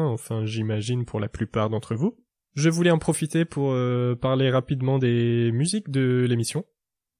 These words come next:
Donc, euh, le générique de début et le générique de fin sont issus de la même, euh, musique, Kiss the Sky du groupe, euh, Cache Cache, que vous pouvez écouter sur n'importe quel, euh, type de plateforme de musique ou de vidéo, je pense.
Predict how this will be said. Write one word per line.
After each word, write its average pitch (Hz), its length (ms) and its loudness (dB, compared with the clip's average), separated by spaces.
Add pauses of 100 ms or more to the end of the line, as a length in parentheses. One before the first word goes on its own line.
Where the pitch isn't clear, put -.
(140)
Donc, 127 300 -4
euh, 123 260 2
le 120 160 4
générique 156 340 2
de 139 100 2
début 139 340 0
et 131 60 2
le 123 80 4
générique 156 360 0
de 135 100 2
fin 139 380 -2 (100)
sont 117 600 -4 (120)
issus 131 260 -4
de 120 140 -2
la 110 280 0
même, 175 360 0
euh, 147 360 2
musique, 131 640 -4 (240)
Kiss - 300 -8
the 135 160 -2
Sky 139 420 -2
du 120 100 -2
groupe, 120 300 -4
euh, 110 140 0
Cache - 240 -8
Cache, - 380 -8 (1120)
que - 80 -4
vous 120 160 -6
pouvez 110 1000 0
écouter 117 300 -4
sur 113 160 -2
n'importe 107 340 -4
quel, 113 260 0
euh, 110 280 -4 (240)
type 117 260 -8
de 110 80 -4
plateforme 113 680 -4
de 107 380 -2
musique 110 500 -4
ou 123 40 -4
de 113 100 -2
vidéo, 113 500 -2
je 117 100 -6
pense. 165 560 -6